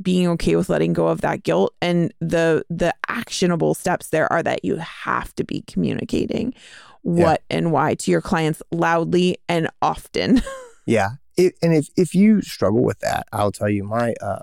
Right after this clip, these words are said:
Speaker 2: one of my good friends, uh, Doctor Indu Mani, uh, she is, I f-, I'll butcher her title, but basically she's the chief medical officer at Brief Media that
Speaker 1: Mm-hmm.
Speaker 2: publishes Clinician's Brief.
Speaker 1: Mm-hmm.
Speaker 2: She's genius,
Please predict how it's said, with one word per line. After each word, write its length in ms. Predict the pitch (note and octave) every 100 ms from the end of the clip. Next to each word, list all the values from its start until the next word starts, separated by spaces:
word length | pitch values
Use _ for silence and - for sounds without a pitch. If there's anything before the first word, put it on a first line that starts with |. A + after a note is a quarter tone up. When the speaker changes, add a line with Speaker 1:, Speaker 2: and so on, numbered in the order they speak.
| -
Speaker 2:
one 180 | - B2
of 60 | D3+
my 80 | G2+
good 200 | G2+ -
friends, 280 | G2 G2 - -
uh, 160 | G2 - -
Doctor 320 | F#2+ G2 - -
Indu 360 | G2 F#2+ F#2+
Mani, 560 | F#2 F#2+ G2 - C#3+ - _ - _
uh, 220 | A2 G2+ -
she 640 | - - - E3 F3 E3 -
is, 480 | A2 G#2 G2 F2+ - - _
I 180 | - B2+
f-, 120 | - -
I'll 140 | G#2+
butcher 300 | G2 G2+ -
her 60 | F#2
title, 360 | - - - -
but 120 | - C3 _ -
basically 680 | - G2 - F#2+ - - -
she's 300 | - A2 G#2
the 100 | -
chief 400 | - - G2+ -
medical 400 | G2 F#2 - - -
officer 520 | - - A#2+ G2+ -
at 180 | - F#2+
Brief 420 | G2+ G#2 G#2 G2+ -
Media 440 | G#2 F#2+ F#2 -
that 140 | E2 -
Speaker 1:
Mm-hmm. 80 | G3+
Speaker 2:
publishes 580 | - - - - - -
Clinician's 480 | - G2+ - - A#2+
Brief. 340 | - - D#3 -
Speaker 1:
Mm-hmm. 340 | - - -
Speaker 2:
She's 240 | G3 E3 A#2+
genius, 880 | A#2 A2 B2 G#2 G2+ F#2 - -